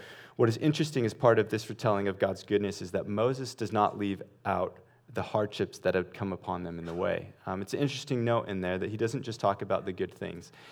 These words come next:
He, he includes this in his recounting. You know, our lives are not a sterile petri dish environment. Uh, there are difficult,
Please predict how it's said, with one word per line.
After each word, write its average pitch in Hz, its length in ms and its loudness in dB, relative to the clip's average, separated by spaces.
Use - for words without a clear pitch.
He, 127 300 4
he 127 160 2
includes 135 560 2
this 104 460 2
in 104 140 -6
his 98 180 -6
recounting. 95 560 -4
You 120 80 4
know, - 20 8
our 117 100 10
lives 120 320 8
are 123 80 2
not 110 200 0
a 113 40 -2
sterile 117 500 8
petri 117 360 -4
dish 110 260 0
environment. 104 720 2
Uh, 92 300 -2
there 113 180 6
are 110 120 8
difficult, 113 840 -2